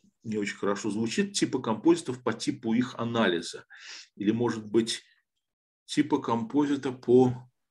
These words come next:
возможности их анализа. Да,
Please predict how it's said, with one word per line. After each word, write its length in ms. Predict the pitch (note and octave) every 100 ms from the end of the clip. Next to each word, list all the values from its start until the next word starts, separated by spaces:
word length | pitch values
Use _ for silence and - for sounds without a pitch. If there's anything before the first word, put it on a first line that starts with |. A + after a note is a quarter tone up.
| _ _ _
возможности 920 | F#2+ G2+ A2+ A2 A2+ G2+ F2 - -
их 220 | - - F2+
анализа. 600 | E2+ E2+ - - - - - _ _ _ _ _
Да, 180 | G2